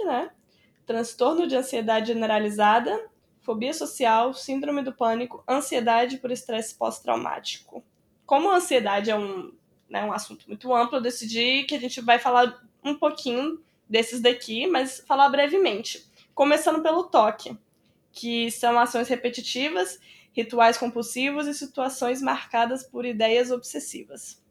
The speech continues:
Ah, aí aqui tá falando que, geralmente, pacientes com esse perfil têm consciência de que esse comportamento não faz sentido, mas não conseguem evitá-lo.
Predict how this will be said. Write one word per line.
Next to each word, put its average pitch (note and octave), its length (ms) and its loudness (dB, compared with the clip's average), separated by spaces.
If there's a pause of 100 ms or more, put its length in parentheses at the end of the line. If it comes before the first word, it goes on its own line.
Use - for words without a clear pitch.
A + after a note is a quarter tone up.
Ah, G#3+ 440 8
aí A3 160 6
aqui A#3 120 0
tá B3 100 -2
falando A#3 300 4
que, A#3+ 100 -8
geralmente, B3 520 0
pacientes C4 560 0
com B3+ 180 -4
esse A3+ 160 -6
perfil A#3+ 400 -4
têm C4+ 140 -4
consciência B3+ 680 -4
de - 120 -10
que - 80 -6
esse B3 120 -4
comportamento B3+ 640 -4
não B3+ 220 0
faz F#4+ 180 2
sentido, A#3 600 -2
mas A3 260 -2
não A#3 240 0
conseguem B3+ 760 -2
evitá-lo. G#3+ 680 -2